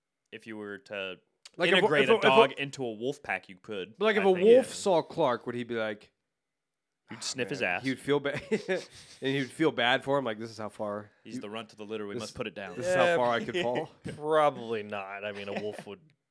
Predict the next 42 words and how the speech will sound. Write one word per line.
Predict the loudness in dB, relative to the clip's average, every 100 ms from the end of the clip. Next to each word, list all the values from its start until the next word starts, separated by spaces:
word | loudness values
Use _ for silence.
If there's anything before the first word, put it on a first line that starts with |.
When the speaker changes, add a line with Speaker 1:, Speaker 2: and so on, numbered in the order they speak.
| _
Speaker 2:
Just | -10 -4
Speaker 3:
def- |
Speaker 2:
kill | -2 -2
him |
like | -2 -4
a | -6
different | -8 -10
species. | -8 -10 -10 -12
Speaker 3:
Yeah. | -10 -12 -12 -12 -12
Speaker 1:
I | -12
don't | -12
think | -8
they | -8
have | -8
any, | -10 -14 -16 _ -18
like, | -18 -18 _ _ _ _ _ _ _
self-awareness | -14 -12 -10 -10 -12 -12 -14 -18 -18
either. | -16 -18 -20
So | -20 -20 _
Speaker 3:
Yeah. | -20 -20 -20 -20 -20 _ _
They, | -14
they're | -8 -6 -4
not. | -6 -8 _ _ _ _ _ _ -14
A | -8
wolf | -4 -2 -4 -8 -20 -6
probably | -4 -4
Speaker 2:
Yeah. | -4
Speaker 3:
wouldn't | -8 -8
hunt | -10 -8
down | -8 -8
Speaker 2:
Yeah. | -8
Speaker 3:
or | -8 -8
eat | -12 -12
another | -8 -10 -10
wolf, | -12 -14 -14
but | -16
they | -14
would | -16 _
kill | -12 -10 -10
one. | -14 -18 -20 -20 _ -20
But | -18 -12
Speaker 2:
Yeah. | -12